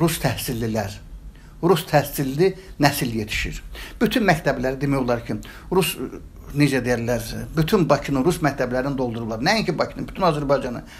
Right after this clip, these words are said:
Hətta fəxrlə də biz Rusiyanın qarşısına hesabat verib deyirik ki, rus məktəblərini biz artırırıq və buna da fəxr edirik. Üçüncü nəsil bitir, dördüncü nəsil rus dili, rus təhsilli nəsil yetişir və rus təhsilli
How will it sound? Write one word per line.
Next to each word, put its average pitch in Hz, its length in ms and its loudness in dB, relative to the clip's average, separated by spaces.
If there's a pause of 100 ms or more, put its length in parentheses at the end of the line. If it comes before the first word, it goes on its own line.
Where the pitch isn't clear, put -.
(120)
Hətta 165 360 6 (200)
fəxrlə 185 540 8
də 147 80 6
biz 143 100 0
Rusiyanın 131 560 2
qarşısına 127 360 2
hesabat 123 440 0
verib 117 240 -6
deyirik 165 380 4
ki, 117 140 -4 (360)
rus 165 240 2
məktəblərini 135 600 2
biz 131 180 -4
artırırıq 131 640 0 (260)
və 127 100 0
buna 147 200 4
da 170 80 4
fəxr 190 320 4
edirik. 107 500 -4 (2000)
Üçüncü 196 360 4
nəsil 151 340 4
bitir, 180 400 2
dördüncü 139 340 6
nəsil 117 340 -2 (160)
rus 165 260 4
dili, 117 240 2 (580)
rus 156 320 2
təhsilli 123 480 2
nəsil 120 380 -2
yetişir 165 540 0
və 139 160 6
rus 156 220 0
təhsilli 113 480 -2